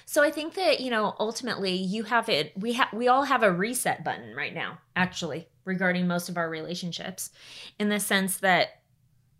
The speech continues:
if we're really introspective and we're honest, we can go back, start re-entering into fellowship with people, pursuing people,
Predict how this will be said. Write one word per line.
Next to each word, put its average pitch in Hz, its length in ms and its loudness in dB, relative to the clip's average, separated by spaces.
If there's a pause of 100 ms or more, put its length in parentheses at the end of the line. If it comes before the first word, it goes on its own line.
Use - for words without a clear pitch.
(180)
if 208 160 0
we're 220 140 4
really 208 240 4
introspective 208 1000 -2
and 185 120 -2
we're 180 160 0
honest, 180 520 -2
we 196 140 0
can 202 180 -2
go 180 160 2
back, 175 440 4 (160)
start 180 340 0
re-entering 208 720 -2
into 196 340 -4
fellowship 190 540 -2
with 190 160 -6
people, 185 580 -4 (420)
pursuing 208 720 -2
people, 196 520 -6